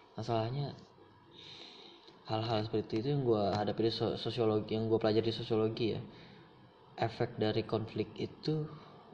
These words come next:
bisa aja di fisik sama mental. Contoh ya, misal kalau kon-, misal dari fisik misalnya, kalau lu nampar orang itu pasti ada lukanya kan, luka lebam gitu kalau ditampar, itu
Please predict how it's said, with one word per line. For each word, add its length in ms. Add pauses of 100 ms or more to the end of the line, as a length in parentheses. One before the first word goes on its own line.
(140)
bisa 320
aja 240
di 160
fisik 400
sama 480 (160)
mental. 400 (800)
Contoh 320
ya, 240
misal 320 (1040)
kalau 180
kon-, 240
misal 300
dari 180
fisik 400
misalnya, 320 (480)
kalau 320
lu 160
nampar 320
orang 480 (320)
itu 240
pasti 240
ada 80
lukanya 480
kan, 80
luka 240
lebam 480
gitu 160
kalau 160
ditampar, 720 (800)
itu 80